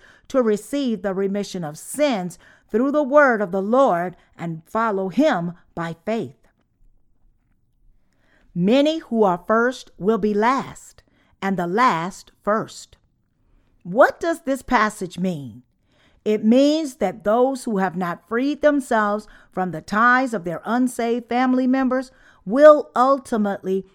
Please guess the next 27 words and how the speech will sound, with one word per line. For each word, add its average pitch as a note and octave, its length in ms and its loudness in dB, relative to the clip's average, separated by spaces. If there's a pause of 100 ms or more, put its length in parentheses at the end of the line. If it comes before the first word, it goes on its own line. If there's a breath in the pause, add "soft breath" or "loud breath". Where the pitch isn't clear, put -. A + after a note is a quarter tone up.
(140 soft breath)
be F3+ 180 -2
last F3+ 720 -4
in F3 120 -6
spirituality, G3 1080 -6 (800)
even C#4+ 560 4
if A3 180 -4
they G#3 160 -2
have G#3 260 -2
received G3 680 -6 (260 soft breath)
the G3 140 0
remission G3 520 -2
of F3+ 100 -6
sins A#3+ 580 -4
first, D#3+ 560 -4 (540 soft breath)
and G#3+ 160 0
no G#3+ 140 2
matter G#3 360 0
how A#3 260 0
long A#3 520 2 (260 soft breath)
they G#3 240 -2
have F#3+ 240 -6
believed G3 440 -4
in G#3+ 140 -2
the G#3+ 100 -4
Lord. E3+ 520 -10 (760)
In A3+ 200 -4
contrast, A3+ 840 -2